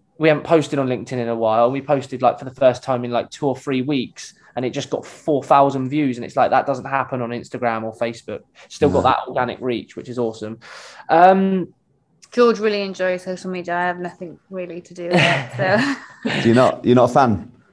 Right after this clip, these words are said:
Speaker 3: I'm not very good with it. George enjoys it, and I'm, yeah, I just
Speaker 2: What I find with social media is, like, if I'm on it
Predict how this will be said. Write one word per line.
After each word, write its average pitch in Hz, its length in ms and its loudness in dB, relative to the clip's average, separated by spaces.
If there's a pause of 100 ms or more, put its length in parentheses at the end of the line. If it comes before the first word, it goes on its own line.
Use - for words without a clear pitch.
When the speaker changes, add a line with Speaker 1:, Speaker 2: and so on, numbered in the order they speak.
(1080)
Speaker 3:
I'm 233 120 2
not 320 120 6
very 320 220 4
good 294 300 -2
with 254 140 -4
it. 160 300 0 (100)
George 269 300 -4
enjoys 240 640 -2
it, 147 260 4 (100)
and 190 320 -2
I'm, 196 580 -2 (680)
yeah, 185 560 0
I 196 220 -8
just - 460 -18 (500)
Speaker 2:
What - 180 4
I 156 160 4
find 135 180 4
with 110 100 0
social 113 280 0
media 113 240 2
is, 101 80 -4
like, 98 200 0 (200)
if 120 160 -4
I'm 131 180 4
on 139 120 2
it 90 280 -2